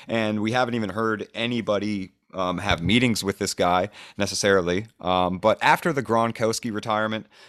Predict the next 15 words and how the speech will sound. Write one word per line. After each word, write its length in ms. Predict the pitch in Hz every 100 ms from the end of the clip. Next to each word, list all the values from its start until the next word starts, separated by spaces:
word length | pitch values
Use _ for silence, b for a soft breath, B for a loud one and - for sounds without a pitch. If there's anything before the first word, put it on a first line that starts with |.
| b
um, 340 | - 87 90 87
knowing 400 | 95 127 135 127
that 240 | 110 107
Godwin's 420 | 101 104 104 101 98
gonna 200 | 107 98
enter 360 | 101 101 104
the 100 | 95
season 460 | 101 110 101 101 95
on 220 | 92 98
the 100 | 95
physically 360 | - 98 104 101
unable 280 | 98 95
to 60 | 92
perform 440 | 90 87 110 110
list, 300 | 110 107 -